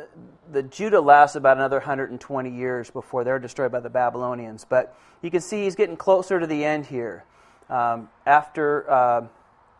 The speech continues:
but he's also s-, preaching about the same time as, as Isaiah.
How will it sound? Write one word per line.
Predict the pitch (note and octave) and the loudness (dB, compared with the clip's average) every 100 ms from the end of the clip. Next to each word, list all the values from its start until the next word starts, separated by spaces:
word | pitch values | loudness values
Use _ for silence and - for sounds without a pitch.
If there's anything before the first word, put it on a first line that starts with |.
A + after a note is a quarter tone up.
| _ _ _ _ C#3 | _ _ _ _ -4
but | D#3+ | -2
he's | D3+ | 4
also | F#3+ G#3 F3+ | 4 4 -2
s-, | - _ - | -10 _ -12
preaching | G#3+ G3 | -10 -4
about | E3 D#3+ | 2 2
the | D3 | 2
same | - D#3 D3+ | -10 -8 -8
time | D#3 C#3+ C3 | -4 -4 -4
as, | B2+ - - | -8 -12 -12
as | C#3+ C3 | -6 0
Isaiah. | B2 A#2 B2 A#2 G2+ | 0 0 -6 -6 -8